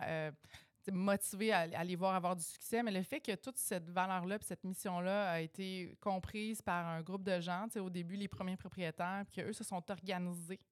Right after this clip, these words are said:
dans cette communauté-là. Puis ensuite, ils ont amené d'autres gens qui étaient peut-être un peu moins sûrs, puis qui avaient des questions.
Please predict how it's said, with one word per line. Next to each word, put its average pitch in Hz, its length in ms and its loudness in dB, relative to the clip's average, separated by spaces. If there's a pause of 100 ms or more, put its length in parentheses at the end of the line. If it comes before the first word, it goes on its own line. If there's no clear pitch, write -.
(400)
dans 180 80 0
cette 180 260 -2
communauté-là. 190 800 0
Puis - 160 0
ensuite, 170 320 0
ils 247 60 0
ont 190 80 4
amené 196 380 2
d'autres 226 260 0
gens 202 240 0
qui 220 100 -4
étaient 180 160 -2
peut-être 214 320 -2
un 196 100 2
peu 202 160 -4
moins 196 380 2
sûrs, 185 680 -2
puis - 100 -16
qui - 100 -2
avaient 175 140 0
des 185 120 -4
questions. 214 640 -4